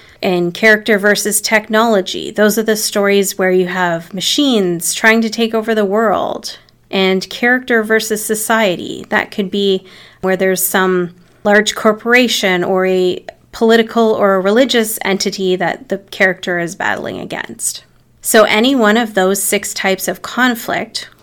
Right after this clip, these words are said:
or some combination of them, can be playing a role in moving your prospect towards making a purchase. And there are three reasons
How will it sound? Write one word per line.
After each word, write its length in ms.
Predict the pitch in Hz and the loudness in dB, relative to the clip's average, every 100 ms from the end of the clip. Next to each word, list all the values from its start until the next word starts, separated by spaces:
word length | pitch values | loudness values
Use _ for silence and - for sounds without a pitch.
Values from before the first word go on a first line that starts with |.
| _ | _
or 220 | 220 240 | 2 4
some 260 | 233 240 220 | 2 0 0
combination 760 | - 233 214 208 240 294 - | 2 0 2 2 2 0 -4
of 200 | 202 - | -6 -8
them, 360 | - 67 214 208 _ - | -8 -8 -8 -12 _ -4
can 220 | 214 208 | 0 4
be 140 | 208 | 2
playing 340 | 208 220 214 233 | 0 0 0 2
a 80 | |
role 400 | 220 180 190 185 185 | 0 2 2 2 -2
in 220 | 214 196 | 0 0
moving 300 | 202 208 220 | 0 0 0
your 120 | 220 | -2
prospect 800 | 220 196 175 - - 180 - - | -2 -4 -4 -4 -4 -6 -6 -14
towards 400 | - 208 196 180 | -6 0 0 0
making 340 | 196 190 - 202 | -4 -6 -6 -6
a 60 | |
purchase. 760 | 202 - 302 - - - - - _ _ _ - | -6 -2 -2 -2 -10 -12 -12 -14 _ _ _ 0
And 120 | 214 | 4
there 120 | 214 | 4
are 20 | |
three 320 | 214 - 254 | 2 0 0
reasons 840 | 262 208 240 226 180 175 180 - | 0 0 0 0 -4 -6 -8 -8